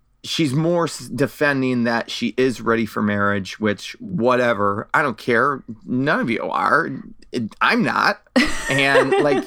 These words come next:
Speaker 2: Here we are.
Speaker 1: nobody is.
Speaker 2: Here's the
Speaker 1: Um,
Speaker 2: thing, too. Like, I could see very well having a conversation early on or even at this part of the process where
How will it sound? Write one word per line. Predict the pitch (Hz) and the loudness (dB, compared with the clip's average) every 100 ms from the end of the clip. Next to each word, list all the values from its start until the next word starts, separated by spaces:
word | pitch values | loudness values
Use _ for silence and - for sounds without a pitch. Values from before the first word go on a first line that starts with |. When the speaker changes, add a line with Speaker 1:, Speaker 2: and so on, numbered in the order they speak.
| - | -6
Speaker 2:
Here | - 294 320 | -2 0 0
we | 349 | 2
are. | 403 | 4
Speaker 1:
nobody | 226 202 - - | 4 2 0 0
is. | - - - - - 359 | -2 -4 -10 -16 -6 0
Speaker 2:
Here's | 440 466 | 0 2
the | 381 | 2
Speaker 1:
Um, | 302 294 269 | 4 2 0
Speaker 2:
thing, | 330 | -2
too. | 277 | 0
Like, | 214 208 - | 0 -2 -2
I | 339 | 0
could | 440 - | -2 -2
see | 294 285 269 | -2 0 -2
very | 214 214 214 226 | -2 0 0 0
well | 196 185 185 180 | 2 2 2 -2
having | - 196 190 185 | 0 2 2 -2
a | |
conversation | 180 180 175 170 170 165 175 160 - _ _ _ - | -2 -2 -2 -4 -6 -4 -4 -6 -8 _ _ _ 0
early | 247 247 208 | 2 4 4
on | 190 190 175 | 4 4 2
or | 185 | 0
even | 277 285 240 - | 2 0 -2 -4
at | 196 | -6
this | 196 | -4
part | - 185 | 0 0
of | 175 | 0
the | |
process | 165 180 170 180 175 - | -4 -6 -6 -4 -6 -4
where | 175 175 | -2 -2